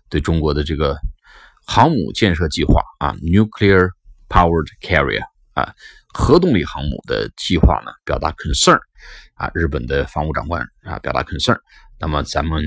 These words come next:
外交部可以回的时候就说，“It is ridiculous”，你有什么好 concern 的呢？你们修宪不讲，来管我们，管我们这个造航母干嘛呢？有什么好 concern 呢？啊，“This is ridiculous”，啊，这个非常荒谬，啊，不值一驳。还有一种语境呢，就是叫荒唐走板，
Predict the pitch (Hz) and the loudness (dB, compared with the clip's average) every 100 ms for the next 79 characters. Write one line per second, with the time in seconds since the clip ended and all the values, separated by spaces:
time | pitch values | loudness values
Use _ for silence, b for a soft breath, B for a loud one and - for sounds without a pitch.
0 | 80 78 80 76 76 - - 76 80 78 | -4 -2 -2 -4 -6 -8 -4 -4 -2 -4
1 | 69 73 73 - 98 92 87 76 101 92 | -6 -6 -6 2 2 2 0 -2 -2 -2
2 | - - - - 92 85 82 73 69 71 | -6 -8 -8 -6 -2 -2 -2 -6 -6 -6
3 | - 92 78 65 80 - 69 - 95 85 | 0 0 0 -4 -10 -10 -8 0 0 2
4 | 98 71 73 73 50 76 - 64 69 76 | 0 -2 -6 -6 -6 -6 -14 -10 -8 -4
5 | 73 82 - 78 78 B B B B _ | -4 -4 -6 -10 -10 B B B B _
6 | 82 82 65 78 73 78 98 78 90 120 | 0 0 -2 -4 -4 0 0 0 0 -2
7 | - 82 76 82 71 85 80 76 73 69 | -2 -4 -2 -4 -6 -6 -6 -6 -6 0
8 | 101 85 69 - - - - 90 123 - | 0 0 -4 -8 -6 -6 2 6 6 4
9 | 92 80 110 113 87 - - - - - | -2 -2 2 0 0 -6 -6 -6 -10 -10
10 | - 73 80 98 92 95 92 90 _ - | -8 -8 0 0 2 0 0 -2 _ -8
11 | 78 - _ 131 101 76 67 - - B | -8 -8 _ 0 0 -4 -8 -10 -12 B
12 | B B B B B 185 214 151 113 78 | B B B B B 2 2 4 2 2
13 | 95 90 76 73 82 - - 82 76 67 | 0 2 0 -2 -4 -2 -4 -2 -2 -4
14 | - B B B B - 78 76 135 143 | -10 B B B B -4 -4 0 0 2
15 | 120 123 101 131 | 0 0 0 0